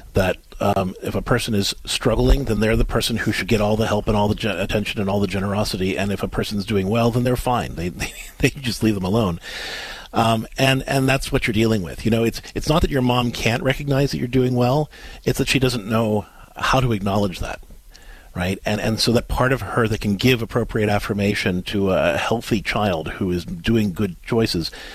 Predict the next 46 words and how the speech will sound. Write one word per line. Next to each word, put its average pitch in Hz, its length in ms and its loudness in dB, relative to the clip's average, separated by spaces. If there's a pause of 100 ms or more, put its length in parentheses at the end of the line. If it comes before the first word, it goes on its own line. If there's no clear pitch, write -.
(140)
making 117 220 -2
good 98 160 -2
choices, 120 360 -2 (320)
she - 200 2
doesn't 147 160 2
know 127 100 2
how 117 80 0
to 107 100 0
do 101 200 0
it. - 160 -10 (100)
It's - 160 -8
not 135 160 2
about 123 320 -2
you. 71 260 -10 (420)
And 117 180 2
it's - 120 0
easy 151 220 4
to 107 100 2
think 156 440 0
that 98 180 2
it 104 140 4
is. 92 320 0
It's 85 180 -2
easy 110 180 4
to 101 80 0
think, 101 280 0
you 104 60 0
know, 92 120 0
th-, 95 340 -8
th-, - 140 -6
what 123 180 2
is 139 140 2
it 117 80 -4
gonna 110 160 0
take - 320 -2
for 113 120 -4
me 110 100 2
to 98 80 2
get 107 260 0
my 98 140 -2
mom 101 280 0
to 85 80 -2
recognize 85 760 -4 (340)
that, 85 220 -4
that - 120 -2
I, 101 280 -2